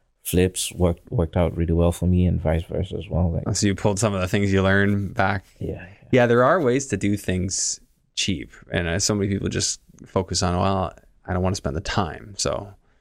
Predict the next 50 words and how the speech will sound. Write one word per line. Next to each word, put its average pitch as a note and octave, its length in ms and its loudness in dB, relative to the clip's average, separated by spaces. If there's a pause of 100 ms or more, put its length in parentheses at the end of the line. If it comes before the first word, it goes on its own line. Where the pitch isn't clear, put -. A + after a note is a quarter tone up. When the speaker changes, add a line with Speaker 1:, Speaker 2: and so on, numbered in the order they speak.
(440)
Speaker 2:
uh, - 160 -2
but A2 200 -2
there A2+ 120 2
is A#2+ 80 0
a G#2+ 40 -6
delicate G2+ 300 0
balance E2 320 -4
needed. - 460 -4
So G2+ 160 2
it's G2 100 -2
cool A2+ 180 2
you F#2 80 0
can F#2 140 -4
bring F#2 140 -2
some - 160 -6
of F2 40 0
that F2 140 -2
back F2 240 -2
here. F2+ 220 0
Like, G2 140 0
so A#2+ 100 4
you're C3 140 6
renovating, G#2+ 420 2
you're G#2+ 100 4
flipping G2 320 -2
Toronto G2 760 0
houses, G#2 520 0
like, G2+ 160 0
in G2 80 2
Toronto G2+ 260 0
proper? G#2 480 -2
Speaker 1:
Yes, E2+ 400 2 (220)
yes. F2 360 2
Uh, E2+ 460 4 (140)
Speaker 2:
What A2 100 0
kind G#2 180 0
of G2 60 -2
houses? G2+ 440 -4 (420)
Speaker 1:
Detached, F2 500 2
semi-detached. D#2+ 800 -2 (240)
Speaker 2:
So - 100 0
you're A#2 160 4
getting G2 200 0
into, F#2 200 -2
like, F2+ 160 -2
million F#2+ 600 2
plus F#2 400 0
purchase - 400 -4
price. E2 480 -2
Speaker 1:
Correct. - 320 -4